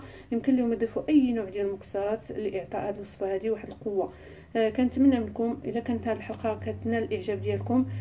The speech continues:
ما تبخلوش عليا بالتشجيعات ديالكم، وايضا كنتمنى، آه، انكم، آه، تشجعوني وتدعموا قناه جرب وحكم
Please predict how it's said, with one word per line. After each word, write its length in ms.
ما 60
تبخلوش 400
عليا 160
بالتشجيعات 460
ديالكم، 460
وايضا 300
كنتمنى، 640
آه، 280
انكم، 520
آه، 140
تشجعوني 680
وتدعموا 680
قناه 400
جرب 380
وحكم 380